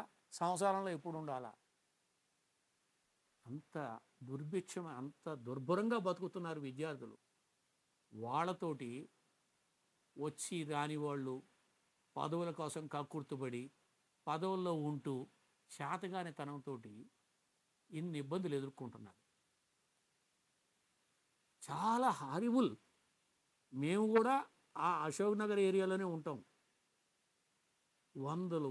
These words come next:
వేల మంది విద్యార్థులు. మీకు ఇంకో విషయం తెలుసా? అశోక్ నగర్, జవహర్ నగర్, గాంధీ నగర్, క్రాస్ రోడ్డు, దోమలగూడ, ఈ ఏరియాలో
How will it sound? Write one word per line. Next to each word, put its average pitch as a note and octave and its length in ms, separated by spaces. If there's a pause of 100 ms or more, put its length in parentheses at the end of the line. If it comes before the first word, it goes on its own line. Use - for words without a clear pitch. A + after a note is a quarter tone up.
వేల D3+ 400
మంది G#3 360 (460)
విద్యార్థులు. C#3+ 580 (640)
మీకు F#3+ 160
ఇంకో F3+ 160
విషయం E3+ 280
తెలుసా? E3+ 300 (1300)
అశోక్ G#3+ 400
నగర్, A3 280 (180)
జవహర్ F#3+ 440
నగర్, G#3+ 280 (160)
గాంధీ F#3+ 420
నగర్, G#3 340 (220)
క్రాస్ F3+ 400
రోడ్డు, G#3 360 (260)
దోమలగూడ, G#3 640 (1700)
ఈ F3 140 (220)
ఏరియాలో A#3 540